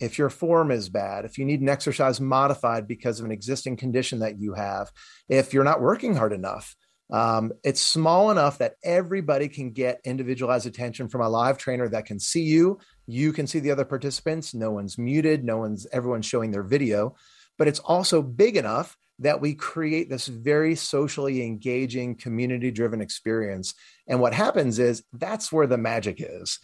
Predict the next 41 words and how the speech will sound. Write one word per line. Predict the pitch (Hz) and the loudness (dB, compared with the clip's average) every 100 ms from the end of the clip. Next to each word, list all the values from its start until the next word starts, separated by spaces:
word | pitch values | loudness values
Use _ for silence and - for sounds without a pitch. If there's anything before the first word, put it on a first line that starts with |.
| - _ - | -18 _ -12
That | 117 175 214 | 0 0 2
gets | 175 165 | 2 2
people | - 151 147 147 | 0 -2 0 -2
coming | 131 123 131 | 0 -2 2
back. | - 202 151 | 2 2 -2
It | 135 131 | -4 -2
makes | 139 - | -4 -4
it | 147 | -8
fun. | - 151 160 156 | -2 2 4 2
It | 127 | 0
makes | 131 123 | -4 -6
it | - | -6
lively. | 131 127 143 147 117 113 120 - _ - | 0 2 4 2 2 0 -2 -8 _ -2
And | 135 | 0
it | 139 | 4
ends | 190 196 | 2 4
up | 185 135 | 2 2
being | 135 139 123 | -2 -2 -2
an | |
appointment | 110 - 170 208 175 | -4 -4 -6 -4 -4
in | 135 | -2
your | 113 | -4
calendar. | - 110 113 107 85 - _ _ _ | -4 -2 -2 -2 -6 -10 _ _ _
And | 123 123 113 | 0 0 4
so | 120 | 4
if | 113 - | 4 4
you're | 214 143 | 4 4
late | 127 139 151 | 6 4 4
for | 139 | 4
a | 120 | 4
Vivo | 107 120 127 123 | 4 2 4 2
class, | - 127 135 151 - | 2 0 0 -2 -6
you're | 240 | -10
probably | - 127 135 143 | -2 0 0 0
gonna | 151 | 0
get | 135 135 | 4 4
a | 127 | 4
few | - 151 | -2 -8
text | 233 220 - | -6 -8 -2
messages | 143 139 127 135 - | -2 0 0 0 0
saying, | 135 131 131 123 | 2 2 2 -2